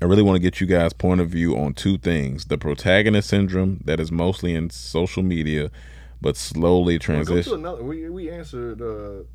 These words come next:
Speaker 2: two of her.
Speaker 1: Oh, we did?
Speaker 2: Those,
Speaker 1: Okay, yeah,
Speaker 2: those,
Speaker 1: my
Speaker 2: those, those somebody else.
Speaker 1: Okay.
Speaker 2: They didn't.
Speaker 1: Um, how did you choose which countries in Africa to go to, and how are the women there in comparison to America? Uh, those countries chose us.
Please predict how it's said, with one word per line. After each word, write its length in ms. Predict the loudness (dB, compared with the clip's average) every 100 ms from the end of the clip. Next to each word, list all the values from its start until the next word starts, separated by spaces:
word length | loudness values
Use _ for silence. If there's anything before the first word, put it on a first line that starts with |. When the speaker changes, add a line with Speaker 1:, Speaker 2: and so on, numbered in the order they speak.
| -16
Speaker 2:
two 220 | -8 -6
of 40 | -6
her. 140 | 0 6
Speaker 1:
Oh, 100 | 8
we 80 |
did? 200 | 10 8
Speaker 2:
Those, 140 | 8 8
Speaker 1:
Okay, 140 | 8
yeah, 100 | 6
Speaker 2:
those, 80 | 4
Speaker 1:
my 100 | 0
Speaker 2:
those, 240 | -2 -8
those 260 | -12 -14 -12
somebody 320 | -12 -12 -12
else. 180 | -12 -12 -2
Speaker 1:
Okay. 240 | 0 0
Speaker 2:
They 160 | 0 -2
didn't. 180 | -2 -2
Speaker 1:
Um, 840 | 0 0 0 0 0 0 -2 -4 -8 -18 -20 -20 -20 -20 -20 -20 -20 -20 -20 0
how 160 | 4
did 120 | 6
you 120 | 6 4
choose 260 | 4 6
which 180 | 4 2
countries 320 | 2 2 2
in 120 | 0
Africa 320 | 2 2 2 -2
to 60 |
go 180 | 0 -2
to, 380 | 0 -2 0 0
and 100 | 0
how 240 | 0 2
are 60 | 2
the 100 | 0
women 300 | 0 2 0
there 240 | 0 0
in 140 | -2 -4
comparison 480 | -6 -4 -4 -4 -6
to 100 | -4
America? 420 | -2 -2 -4 -12 -16 -16 -20 -20 -20 -20 -20 -20 -20 2
Uh, 300 | 6 8 6 4
those 320 | 2 6 6
countries 300 | 6 2 2
chose 280 | 4 4 6
us. 360 | 2 0 -6